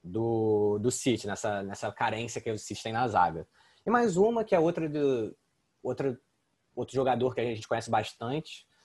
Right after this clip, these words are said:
que tá indo pela primeira vez pra Europa, mas já teve muito destaque na seleção brasileira, já era titular na última Copa América, a gente foi campeão, que é o Everton Cebolinha,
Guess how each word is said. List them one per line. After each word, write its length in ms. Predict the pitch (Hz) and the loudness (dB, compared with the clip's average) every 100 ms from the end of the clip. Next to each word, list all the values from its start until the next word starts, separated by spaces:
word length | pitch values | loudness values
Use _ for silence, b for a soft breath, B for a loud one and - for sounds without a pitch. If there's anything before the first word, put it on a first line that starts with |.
| b b _ | b b _
que 200 | - 135 | 0 0
tá 180 | 131 139 | 2 2
indo 140 | 139 | 2
pela 180 | 147 151 | 4 2
primeira 220 | 139 139 | 4 0
vez 140 | 160 156 | 2 2
pra 100 | 165 | 2
Europa, 800 | 135 120 147 160 - 175 175 - | 4 4 4 2 0 0 0 -4
mas 280 | 131 127 123 | -6 -2 -2
já 80 | 123 | -2
teve 180 | 127 | -2
muito 220 | 123 156 143 | -2 -4 -6
destaque 420 | 135 127 123 117 | -4 0 0 -2
na 220 | 113 104 | -6 -8
seleção 320 | - 107 113 | -6 -6 -2
brasileira, 580 | 117 113 104 131 139 98 | -2 -2 0 0 2 0
já 240 | 98 98 | -4 -4
era 160 | 98 98 | -4 -6
titular 400 | - 123 104 110 | -4 -2 0 0
na 100 | 107 | -2
última 240 | 107 107 | -4 -6
Copa 220 | 101 95 98 | -8 -8 -6
América, 280 | 101 110 | -6 -8
a 40 | 98 | -10
gente 80 | - | -12
foi 80 | |
campeão, 340 | 92 95 107 139 | -12 -8 -8 -4
que 80 | 165 | -2
é 40 | |
o 20 | |
Everton 280 | 156 165 170 | 0 0 -4
Cebolinha, 560 | 165 170 190 143 104 | -4 0 2 0 -6